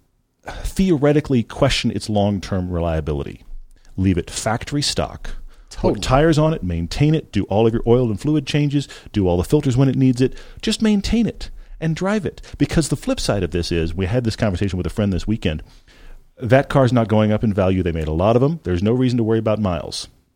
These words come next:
Speaker 2: That's true.
Speaker 1: It's just drive
Speaker 2: That's
Speaker 1: it,
Speaker 2: true.
Speaker 1: maintain it, enjoy it. You love it. So love it every single day.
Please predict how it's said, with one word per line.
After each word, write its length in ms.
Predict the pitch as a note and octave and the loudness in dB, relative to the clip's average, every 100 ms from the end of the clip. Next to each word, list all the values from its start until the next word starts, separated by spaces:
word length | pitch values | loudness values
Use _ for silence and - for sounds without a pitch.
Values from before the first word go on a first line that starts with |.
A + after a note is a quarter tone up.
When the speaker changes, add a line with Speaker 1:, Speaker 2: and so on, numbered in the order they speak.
| - | -10
Speaker 2:
That's 260 | - - - | -8 -8 -10
true. 480 | - C3 A2+ G#2 F#2 | 0 2 2 0 0
Speaker 1:
It's 180 | A2+ - | -4 0
just 300 | C3+ A#2 - | 2 2 2
drive 280 | A#2 A#2 G#3+ | 4 6 4
Speaker 2:
That's 100 | - | 0
Speaker 1:
it, 40 | |
Speaker 2:
true. 360 | - G#2+ G#2 F#2+ | 0 2 2 2
Speaker 1:
maintain 480 | G#2+ G#2+ - D#3+ G#3 | 2 2 2 2 2
it, 160 | - - - | -4 -14 -4
enjoy 340 | E3 D#3+ D#3+ F#3+ | 2 2 4 2
it. 100 | - - | 0 -4
You 200 | D#3 A3 | 2 4
love 300 | G3+ G#3+ G#3+ | 6 6 6
it. 320 | G3+ - - - - | 4 0 -10 -10 -8
So 140 | - F#3 | 0 2
love 240 | E3+ D#3+ | 4 2
it 60 | D#3+ | 2
every 240 | F3+ G#3+ | 0 -4
single 300 | - F#3 E3 | -2 0 0
day. 400 | G#2+ C#2+ D2+ | 0 -2 -4